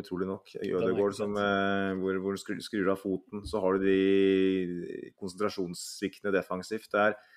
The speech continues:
Speaker 1: alle de nøkkeløyeblikkene, da, som kunne ha vippet der vårt favør, som kunne ha gjort at den dominansen vi hadde, det overtaket vi hadde, teknisk og taktisk, kunne, altså, ville ha gått til vårt favør. Et,
Speaker 2: Mm.
Speaker 1: et Arsenal med mer brodd, et Arsenal med mer pondus, ville ha vunnet den kampen her ganske greit.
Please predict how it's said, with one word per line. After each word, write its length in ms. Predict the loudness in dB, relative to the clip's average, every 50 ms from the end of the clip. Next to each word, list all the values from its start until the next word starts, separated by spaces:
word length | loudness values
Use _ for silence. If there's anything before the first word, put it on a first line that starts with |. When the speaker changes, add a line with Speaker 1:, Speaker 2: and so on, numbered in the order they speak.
| _ _ _ _ 2
Speaker 1:
alle 320 | 2 4 2 0 0 0 2 2
de 40 | 2 0
nøkkeløyeblikkene, 800 | -2 -4 _ -4 -2 -2 -2 -2 -4 -4 -6 -6 -6 -4 -4
da, 40 | -4 -4
som 140 | -6 -10 -8
kunne 340 | -4 -4 -4 -4 -4 -4 -4
ha 60 | -4
vippet 280 | -4 -4 -6 -4 -2 0
der 80 | 0 0
vårt 140 | 0 -2 -2
favør, 180 | -2 -2 -2 -2 -2
som 80 | -6 -8
kunne 240 | -6 -4 -4 -4 -2 -2
ha 60 | -2 -2
gjort 340 | -2 -4 -6 -8 -6 -6 -6 -4
at 80 | -4 -4
den 120 | -4 -2
dominansen 480 | -2 -4 -4 -4 -6 -8 -10 -10 -6 -4
vi 60 | -2
hadde, 200 | -2 -2 0 2
det 80 | 2 4
overtaket 500 | 6 4 4 2 0 -4 -4 -4 -2 -2
vi 60 | -2
hadde, 280 | -2 -2 -2 -2 -2 -2 -2 -2 -2 -2 -2 -4 -4 -6 -8 _ -8
teknisk 380 | -8 -8 -6 -8 -10 -6 -6 -4
og 40 | -4 -4
taktisk, 320 | -6 -2 -4 -4 -4 -6 _ _ _ _ _ _ _ _ _ _ _ _ _ _ _ -2
kunne, 400 | 0 0 0 0 -2 -4 -4 -4 -2
altså, 220 | -2 -2 -2 0
ville 240 | -2 -2 -2 -2 -2
ha 600 | 0 0 2 2 2 0 0 0 0 -2 -2 -4 -4
gått 140 | -6 -6 -6
til 60 | -6 -6
vårt 80 | -6
favør. 240 | -4 -2 -2 0 0 -2
Et, 80 | -4 -6
Speaker 2:
Mm. 120 | -6 -8 -8
Speaker 1:
et 100 | -8 -6
Arsenal 480 | -4 -6 -6 -6 -6 -4 -2 -2 -2 -4 -6 -14 _ _ _ _ _ _ _ _ _ _ _ _
med 120 | -4 -2 0
mer 240 | 2 2 4 2 4
brodd, 240 | 4 4 4 4 4
et 80 | 0 0
Arsenal 320 | 0 -2 -2 -4 -4 -2
med 80 | 0 -2 -2
mer 80 | -2
pondus, 400 | -2 -4 -4 -2 -2 -2 -2 -2 -2
ville 160 | -2 0 0
ha 80 | 0 -2
vunnet 160 | -2 -2 -4 -6
den 100 | -8 -8
kampen 260 | -10 -10 -10 -8 -8
her 220 | -8 -6 -8 -8 -10
ganske 260 | -10 -10 -10 -8 -6
greit. 380 | -4 -2 -2 -4 -6 -10 -18